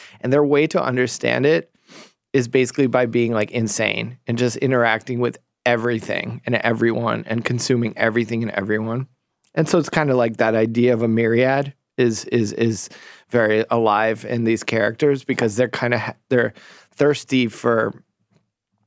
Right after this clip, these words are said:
they're thirsty for a complete understanding of, of, of what's going on, which is kind of amusing. But the real thing that, that I, I get from these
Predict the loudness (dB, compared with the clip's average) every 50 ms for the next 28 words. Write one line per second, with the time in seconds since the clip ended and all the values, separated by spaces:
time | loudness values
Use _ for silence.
0 | _ -8 -2 0 2 2 2 2 2 0 0 0 0 -2 -2 -2 0 0 0 2
1 | 0 0 -2 -4 -2 -2 -2 -4 -6 -4 -2 0 0 0 0 -2 -2 -2 -4 -4
2 | -4 -4 -4 -2 -2 -4 -4 -6 -8 -10 -14 -16 -14 -6 -4 -4 -4 -4 -6 -14
3 | _ _ _ -20 _ _ _ -6 -2 0 0 0 0 -2 0 0 0 0 0 0
4 | 0 0 0 -2 -4 -4 -6 -6 -6 -4 -4 -4 -4 -4 -4 -2 -2 0 -2 -2
5 | -2 -4 -4 -4 -4 -6 -8 _ _ _ -20 -20 -20 _ _ _ _ _ _ _
6 | _ _ _ _ _ _ _ _ _ _ _ _ 0 2 4 4 6 6 4 4
7 | 2 2 2 2 4 4 4 4 2 0 0 0 0 2 2 0 -2 _ _ _
8 | _ -20 -20 _ _ _ _ _ _ _ _ _ _ _ 0 2 2 2 2 0
9 | 0 2 2 2 2 2 2 0 -2 0 2 2 2 2 2 -2 -4 -10 -14 -16